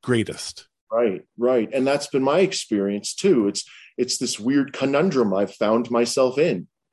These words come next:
Speaker 2: And it's taken me a long time to get to the point where I can wrap my mind around what's actually happening. A lot of self-reflection was,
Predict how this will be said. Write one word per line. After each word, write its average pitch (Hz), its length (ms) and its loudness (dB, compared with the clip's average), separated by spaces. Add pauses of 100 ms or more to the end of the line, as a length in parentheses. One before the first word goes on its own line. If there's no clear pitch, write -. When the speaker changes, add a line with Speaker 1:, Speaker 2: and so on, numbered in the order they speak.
(120)
Speaker 2:
And 117 120 0
it's 117 140 -4
taken 127 300 0
me 139 100 2
a 123 60 6
long 123 360 4
time 143 540 2 (420)
to 120 60 -4
get 127 180 -2
to 127 60 -6
the 123 100 -2
point 131 280 2
where 127 120 6
I 120 80 4
can 113 200 -2
wrap 117 440 0
my 139 160 2
mind 175 440 2
around 107 380 4
what's 113 260 0
actually 123 420 0
happening. 151 460 -2
A 101 60 0
lot 127 240 4
of 156 100 -4
self-reflection 160 880 -2
was, 107 200 -6